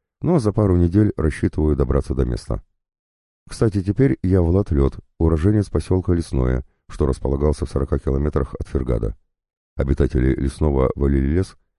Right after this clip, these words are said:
и изготавливали из него железнодорожные шпалы. Пять лет назад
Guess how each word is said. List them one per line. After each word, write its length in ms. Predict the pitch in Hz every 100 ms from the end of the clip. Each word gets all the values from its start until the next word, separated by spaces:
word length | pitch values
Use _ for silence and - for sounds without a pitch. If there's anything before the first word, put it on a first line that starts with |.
| _ -
и 80 |
изготавливали 680 | 101 90 92 120 107 90 82
из 140 | 76 73
него 340 | 82 101 -
железнодорожные 800 | - 73 76 73 71 78 73 65
шпалы. 420 | - 62 58 57 - _ _ _ _ _ -
Пять 200 | 85 73
лет 160 | 71
назад 340 | 69 67 113